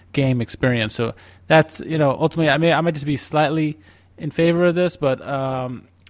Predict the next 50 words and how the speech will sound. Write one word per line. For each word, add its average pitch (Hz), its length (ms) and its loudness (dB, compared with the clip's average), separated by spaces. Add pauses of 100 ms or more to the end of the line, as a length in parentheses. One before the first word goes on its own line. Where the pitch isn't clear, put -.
(300)
really, 160 320 0
it's, 139 180 -6
it's 127 380 -8
still 143 320 -6
too 147 340 -10
early 139 120 -6
to 127 100 -8
tell 127 220 -4
for 127 100 -10
me, 123 160 -8
I 120 80 -8
guess, 123 300 -6
and, 117 180 -10 (500)
um, 127 200 -6
it'd 139 100 -8
just 139 140 -8
be 147 100 -2
interesting 139 180 -6
to - 60 -8
see 147 100 -6
which 135 240 -6
teams 135 540 -6 (760)
are 143 120 -4
gonna 143 100 -4
be 139 100 -4
involved. 131 280 0
Obviously, 147 240 -2
the 131 100 -6
big 135 160 -2
teams 123 280 -8
are 120 40 -6
gonna 117 100 -6
be, 117 60 -6
you 117 200 -6
know, 110 180 -6
Juventus, 117 480 -6
Milan, 113 340 -6
Inter, 113 500 -8
Lazio, 117 480 -6
Roma, 117 320 -6 (320)
but 123 180 -6
who 143 340 -4
else 135 180 0
is - 80 -16
gonna 123 80 -10
be 120 140 -8
involved? 113 420 -6
And 110 100 -10
then, 110 200 -10
uh, 110 300 -8